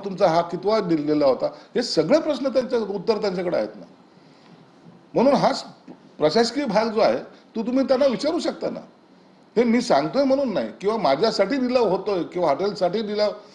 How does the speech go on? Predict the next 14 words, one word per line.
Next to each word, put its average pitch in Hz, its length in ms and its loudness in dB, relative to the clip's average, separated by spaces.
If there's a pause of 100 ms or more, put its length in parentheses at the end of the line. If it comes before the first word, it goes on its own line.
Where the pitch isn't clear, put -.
(120)
यांना 165 180 0
घेण्यासाठी 175 500 0
होतोय, 151 280 0 (340)
अशातला 185 320 -2
कोणताही 151 440 -2
प्रकार 147 380 -2
नाही. 110 240 -8 (420)
हा 180 160 4
लिलावची 170 800 0
वेळ 165 240 2
ही 160 100 2
सातवी 170 640 -2
होती, 127 320 0
सातवी. 160 580 0